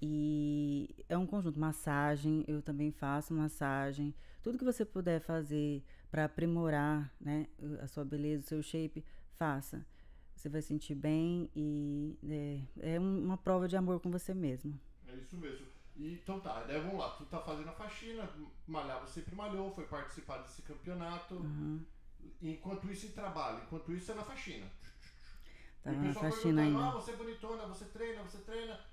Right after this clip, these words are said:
Speaker 2: "Não, não treino, ninguém, não, você treina, você é personal?" "Não, não sou, não sou, não sou", e até que
Speaker 1: É, na verdade, quando eu competi, eu tava na faxina, foi muito difícil conciliar, né? Porque às vezes eu chegava tão cansada e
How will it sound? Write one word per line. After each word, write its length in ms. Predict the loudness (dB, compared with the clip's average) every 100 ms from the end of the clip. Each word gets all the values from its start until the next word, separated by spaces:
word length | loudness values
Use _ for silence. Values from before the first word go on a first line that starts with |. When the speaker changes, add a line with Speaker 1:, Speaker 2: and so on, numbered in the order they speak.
| -10
Speaker 2:
"Não, 160 | -4 -4
não 160 | -4
treino, 340 | -4 -4 -4 -6
ninguém, 200 | -8 -4
não, 140 | -4 -4
você 240 | -10 -8
treina, 200 | -4 -4
você 240 | -6 -8 -6
é 60 |
personal?" 760 | -6 -6 -6 -4 -2 -2 -6 -14 -16 -8
"Não, 200 | -4 -2
não 120 | -2
sou, 240 | -4 -4 -4
não 80 | -4
sou, 160 | -6
não 80 | -6
sou", 420 | -4 0 0 0
e 40 | -4
até 220 | -4 -4
que 340 | -6 -6 -8 -8 -12 -14 -12 4
Speaker 1:
É, 140 | 8
na 120 | 8
verdade, 320 | 8 10 8 8
quando 120 | 6
eu 60 |
competi, 280 | 6 4 2
eu 20 | 4
tava 160 | 6 4
na 80 |
faxina, 500 | 4 0 0 2 2
foi 120 | 4 4
muito 240 | 4 2
difícil 340 | 0 2 2
conciliar, 680 | 4 2 4 6 6 6 6
né? 160 | 4 2
Porque 140 | 0
às 60 | 0
vezes 140 | 0
eu 60 | 0
chegava 220 | 0 2
tão 180 | 4 4
cansada 720 | 4 2 2 4 4 4 0 -4 -14 -14 -8
e 520 | 0 2 4 4 2